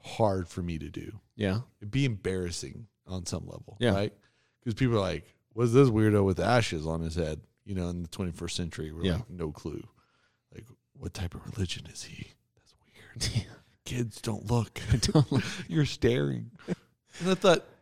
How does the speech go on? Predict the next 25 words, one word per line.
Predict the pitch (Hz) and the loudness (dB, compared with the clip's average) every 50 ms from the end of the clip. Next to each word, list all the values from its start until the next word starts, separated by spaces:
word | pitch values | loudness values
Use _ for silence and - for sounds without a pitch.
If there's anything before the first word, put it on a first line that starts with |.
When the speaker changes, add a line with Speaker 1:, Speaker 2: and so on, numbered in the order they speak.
| _ _ | _ _
Speaker 1:
that | 170 185 214 226 | 2 4 6 6
would | 226 208 180 | 6 6 6
be | 208 196 | 6 6
really | 170 156 170 175 180 147 | 8 8 8 6 6 4
good | - 170 160 139 | 4 2 2 2
for | - 113 98 | 0 -2 -4
me. | 95 - 92 92 - _ _ _ _ _ _ _ _ _ | -4 -6 -6 -10 -12 _ _ _ _ _ _ _ _ _
That | - 139 | -4 -2
would | 143 | 0
be | 156 165 | 2 2
really | 156 156 151 143 131 | 4 6 6 4 4
good | 123 123 104 | 2 0 -2
for | - 95 90 | -2 -4 -6
me | 90 87 | -6 -8
today | - 90 90 90 92 104 - _ _ _ _ _ _ _ _ _ _ | -8 -8 -8 -8 -8 -10 -12 _ _ _ _ _ _ _ _ _ _
to | - 113 101 - - _ 104 | -6 -6 -6 -6 -8 _ -4
Speaker 2:
Mm. | 101 95 - - | -4 -4 -2 -2
Speaker 1:
have | 117 107 104 98 | 0 0 0 0
some | - 113 101 95 | -2 -4 -4 -4
humility. | - 104 95 87 80 73 - - - - 113 - _ _ _ _ _ _ _ _ | -4 -4 -4 -4 -6 -8 -8 -10 -14 -16 -16 -18 _ _ _ _ _ _ _ _
You | 131 127 | -2 0
know | 127 127 | 0 2
what | 127 | 2
I | 127 | 2
mean? | 127 135 135 127 | 0 0 -2 -2